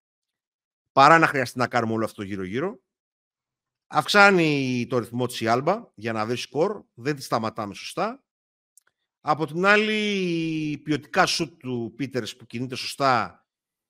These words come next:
είτε μετά από screen, το οποίο είναι εξαιρετικός, είτε μακριά από την μπάλα, ε, ζώνη δύο τρεις από την Άλμπα. Τα λάθη μας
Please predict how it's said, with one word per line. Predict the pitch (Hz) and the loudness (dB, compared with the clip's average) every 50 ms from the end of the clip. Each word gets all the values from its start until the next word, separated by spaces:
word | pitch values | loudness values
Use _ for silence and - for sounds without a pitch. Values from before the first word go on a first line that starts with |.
| _ - | _ -8
είτε | - 160 143 165 | -6 -2 0 2
μετά | 147 147 - 156 | 2 4 4 4
από | 143 120 123 120 | 4 4 2 -4
screen, | - - - 143 135 127 120 107 | -4 -4 0 0 2 2 0 -2
το | 123 | -6
οποίο | 110 - 127 123 | -8 -4 -4 -2
είναι | 127 | -2
εξαιρετικός, | 123 - - 123 110 95 - - 139 131 117 - | -2 -4 -4 -6 -6 -8 -8 -6 -6 -6 -6 -6
είτε | - 143 135 139 | -10 -6 -4 -2
μακριά | 131 131 120 - 131 131 143 | -2 -2 -2 -2 0 2 2
από | 139 120 | 2 0
την | - 117 | -2 -8
μπάλα, | 107 113 131 131 127 117 113 107 98 90 87 _ _ _ _ _ _ _ _ _ _ _ _ _ _ _ _ - | -2 2 2 4 4 2 0 -2 -4 -6 -10 _ _ _ _ _ _ _ _ _ _ _ _ _ _ _ _ -12
ε, | 104 107 107 107 104 104 104 101 101 98 98 95 95 92 92 90 90 87 87 85 85 85 87 85 80 - _ _ | -10 -8 -6 -6 -6 -6 -8 -8 -8 -10 -10 -10 -12 -12 -12 -12 -12 -12 -14 -14 -16 -18 -18 -20 -20 -20 _ _
ζώνη | - 127 120 - 185 185 180 165 | -8 -4 2 6 6 6 6 6
δύο | 143 165 156 147 | 4 4 2 2
τρεις | 151 - 151 131 | 2 -2 -4 -4
από | 139 120 | -4 -4
την | 110 123 147 | -4 0 0
Άλμπα. | 170 190 196 202 233 233 240 - _ _ _ _ _ _ _ _ _ _ _ _ _ _ _ _ _ | 0 0 2 2 0 0 0 -6 _ _ _ _ _ _ _ _ _ _ _ _ _ _ _ _ _
Τα | - 165 160 | 4 6 6
λάθη | 165 185 208 190 190 208 | 8 8 6 6 4 0
μας | 208 202 190 - - - - _ _ | 0 0 0 -2 -8 -10 -14 _ _